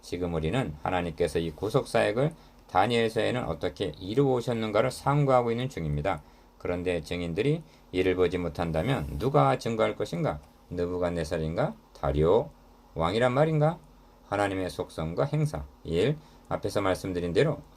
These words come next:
다니엘서는 크게 두 부분, 일 장에서 육 장, 칠 장에서 십이 장으로 되어 있는데 이제 앞부분을 마치고 둘째 부분으로 넘어가게 됩니다. 그러므로 일 장에서 육 장까지를 요약할 필요가 있습니다.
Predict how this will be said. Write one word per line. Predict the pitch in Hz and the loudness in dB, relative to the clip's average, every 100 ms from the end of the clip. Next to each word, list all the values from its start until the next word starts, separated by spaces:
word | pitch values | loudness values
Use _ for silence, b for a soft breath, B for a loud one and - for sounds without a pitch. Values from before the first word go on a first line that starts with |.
| - | -4
다니엘서는 | 85 87 87 87 80 85 85 85 143 151 151 | -2 0 0 0 -2 0 0 2 2 2 0
크게 | 143 135 135 | 0 2 0
두 | 120 107 | 0 0
부분, | 117 107 78 | 0 0 -2
일 | 92 | 0
장에서 | 101 92 85 | 0 0 -2
육 | 82 - | -4 0
장, | 131 147 - - | 0 0 -4 -10
칠 | 143 | -4
장에서 | 143 127 120 117 | -2 0 0 -2
십이 | 113 110 | -2 0
장으로 | 104 95 135 | 0 2 2
되어 | - 85 | 2 0
있는데 | 78 80 123 87 B B B B | 0 0 0 -2 B B B B
이제 | - 113 117 | -2 4 4
앞부분을 | 110 107 110 104 | 4 0 0 0
마치고 | 98 98 147 110 73 | 0 0 0 0 -2
둘째 | - 92 - 92 | -4 -4 -2 -2
부분으로 | 92 87 87 85 120 151 - | -2 -4 -4 -2 -2 -4 -4
넘어가게 | 80 73 95 131 - 104 135 147 | 0 0 2 0 0 2 0 0
됩니다. | 147 143 78 69 - B B B | 2 2 2 -6 -12 B B B
그러므로 | 127 131 123 | 0 4 4
일 | 113 107 | 4 2
장에서 | 110 104 101 98 | -2 -2 -2 -2
육 | 92 | -2
장까지를 | 98 90 85 95 123 80 | -2 -2 -2 0 -2 0
요약할 | 82 82 78 123 - | 2 2 2 -2 -2
필요가 | - 143 | -2 0
있습니다. | 117 73 69 69 | 0 -4 -6 -6